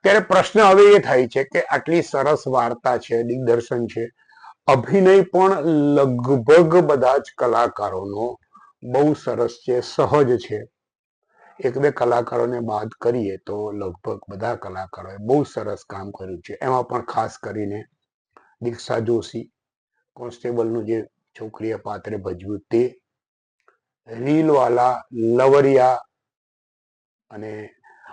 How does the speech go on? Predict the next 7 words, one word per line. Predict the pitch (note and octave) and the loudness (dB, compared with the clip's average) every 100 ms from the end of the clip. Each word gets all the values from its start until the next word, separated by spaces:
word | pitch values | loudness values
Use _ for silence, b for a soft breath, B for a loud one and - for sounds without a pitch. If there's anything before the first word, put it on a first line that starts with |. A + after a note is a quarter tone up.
| B - | B -4
પોલીસની | C3 B2+ C#3 - C3 B2 | 0 2 0 -2 -6 -4
જે, | A#2+ A#2+ A2+ A#2 _ _ _ - | 0 0 0 -2 _ _ _ -20
અ, | G#2 G2+ - _ _ - - - | -20 -18 -20 _ _ -20 -12 -2
ટીમ | D#3+ F3 C3 | 2 2 0
છે | - G#2 - - | -6 -8 -8 -8
એમાં | A#2 A#2 | -8 -8
કોન્સ્ટેબલ | - C#3+ C3+ - C3 F#2+ E2 | -4 -2 -2 -2 -4 -2 -8